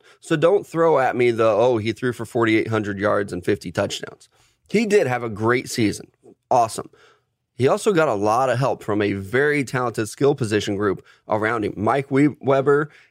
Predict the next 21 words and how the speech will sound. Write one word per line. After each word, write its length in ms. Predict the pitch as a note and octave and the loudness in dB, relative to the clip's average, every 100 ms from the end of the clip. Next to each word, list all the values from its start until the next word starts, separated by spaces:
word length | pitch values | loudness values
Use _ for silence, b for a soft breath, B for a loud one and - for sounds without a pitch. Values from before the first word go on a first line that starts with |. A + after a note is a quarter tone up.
| _ | _
and 240 | B2 A#2 G#2+ | -2 -2 0
Dobbins 380 | G#2 A#2+ D3 A#2+ | 0 2 0 0
at 80 | F2+ | 0
running 260 | A2+ C#3+ | 0 2
back, 200 | C3+ A#2+ - | 0 0 0
too. 140 | C3+ | 0
You 160 | C#3+ A#2 | 2 0
can't 240 | C3+ C#3 | -2 -2
forget 200 | D3 C3 | -2 -2
about 220 | A#2 A2+ | 0 0
them. 200 | - C3+ | 2 2
Scary 440 | D3+ - C#3 C#3+ A2 | 2 -2 -2 -2 -4
Terry 460 | - A#2+ C3+ D3 D3 B B _ | -4 0 2 0 -6 B B _
and 280 | B2+ B2 A2 - _ | -2 -2 -4 -10 _
my 300 | G2+ G#2 C#3 | -4 -2 -2
guy, 260 | C#3 A#2+ A2+ | 0 -2 -2
Paris 360 | - C#3 A#2+ - | -2 -2 -2 -4
Campbell, 580 | C#3 D3+ D3+ A2+ G#2+ _ | -2 0 2 2 0 _
are 180 | A2+ G2+ | -2 0
exceptional 720 | G2+ - - G3 - B2 G#2+ | -2 -4 -2 -2 0 -2 0
athletes, 580 | G#2 E3 - A2+ G#2+ | 0 -2 -2 -2 -2